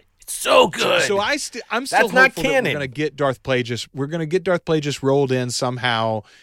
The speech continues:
Speaker 2: in, in a, in a new format. You know, they rewrote the Thrawn books. They brought Timothy Zahn in and they had him re-, reimagine the Thrawn character
Speaker 1: Well,
Speaker 2: in a
Speaker 1: they had
Speaker 2: slightly
Speaker 1: to,
Speaker 2: different
Speaker 1: 'cause they
Speaker 2: format.
Speaker 1: brought him in a new era of the timeline.
Speaker 2: Yeah, he came in at a different time. I'm,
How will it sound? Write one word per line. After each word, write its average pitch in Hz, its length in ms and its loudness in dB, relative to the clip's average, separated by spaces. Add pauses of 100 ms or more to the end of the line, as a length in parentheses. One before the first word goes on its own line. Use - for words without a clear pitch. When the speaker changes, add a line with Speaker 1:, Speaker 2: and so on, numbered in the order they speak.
(140)
Speaker 2:
in, 120 140 -4
in 123 240 0
a, 113 240 4
in 123 120 -2
a 117 60 0
new 139 220 0
format. 131 420 -2 (140)
You 277 220 -2
know, 285 100 2
they 269 140 0
rewrote 240 400 0
the 175 80 -2
Thrawn 160 340 0
books. - 240 -6
They 160 80 0
brought 180 240 0
Timothy 175 320 -2
Zahn 147 260 -2
in 139 120 -4
and 135 180 -6
they 131 140 -2
had 131 160 -2
him 131 180 -6
re-, 160 180 -4
reimagine 143 720 -4
the 123 80 -6
Thrawn 127 320 -10
character 117 340 -6
Speaker 1:
Well, 240 100 4
Speaker 2:
in 233 60 -4
a - 40 -2
Speaker 1:
they 240 60 2
had 269 40 2
Speaker 2:
slightly 285 120 2
Speaker 1:
to, 180 120 0
Speaker 2:
different 135 140 0
Speaker 1:
'cause 147 120 -2
they 143 80 -4
Speaker 2:
format. 147 140 -6
Speaker 1:
brought 175 220 0
him 202 100 0
in 196 100 0
a 180 100 2
new 190 320 -2 (680)
era 175 400 4
of 135 140 -6
the 139 260 -2 (120)
timeline. 240 240 0
Speaker 2:
Yeah, 254 280 2
he 277 100 -2
came 262 280 -4
in 247 160 -4
at 226 100 -2
a 339 60 -2
different 202 340 -4
time. 190 240 -2
I'm, 247 200 -6